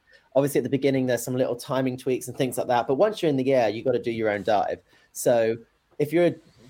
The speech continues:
if the two of you are next to each other and you kind of look similar and you kind of have a similar technique, it makes it so much easier for then the judges to be like, "Oh, they look like two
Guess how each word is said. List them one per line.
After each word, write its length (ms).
if 220
the 160
two 240
of 80
you 120
are 60
next 220
to 80
each 120
other 140
and 100
you 60
kind 160
of 80
look 160
similar 420
and 120
you 80
kind 160
of 80
have 160
a 60
similar 280
technique, 600
it 200
makes 300
it 120
so 200
much 180
easier 320
for 140
then 160
the 60
judges 380
to 120
be 100
like, 220
"Oh, 300
they 140
look 220
like 460
two 340